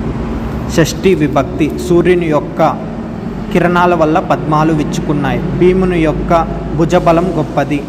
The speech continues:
నా యొక్క ఆజ్ఞను శిరసావించాలి. రాజు యొక్క ఆజ్ఞను శిరసావించాలి. చంద్రుని యొక్క కాంతికి కలవులలు వికసించాయి.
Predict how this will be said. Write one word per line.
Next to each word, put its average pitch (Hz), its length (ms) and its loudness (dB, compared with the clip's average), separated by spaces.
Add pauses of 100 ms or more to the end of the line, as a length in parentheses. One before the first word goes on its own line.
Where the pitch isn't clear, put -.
(280)
నా 156 200 2
యొక్క 165 440 0 (1200)
ఆజ్ఞను 156 460 2
శిరసావించాలి. 147 1080 0 (1300)
రాజు 151 380 4
యొక్క 165 540 2 (680)
ఆజ్ఞను 156 420 0
శిరసావించాలి. 147 1120 0 (500)
చంద్రుని 170 460 4
యొక్క 165 480 0 (240)
కాంతికి 156 440 -2
కలవులలు 151 560 2
వికసించాయి. 139 840 -4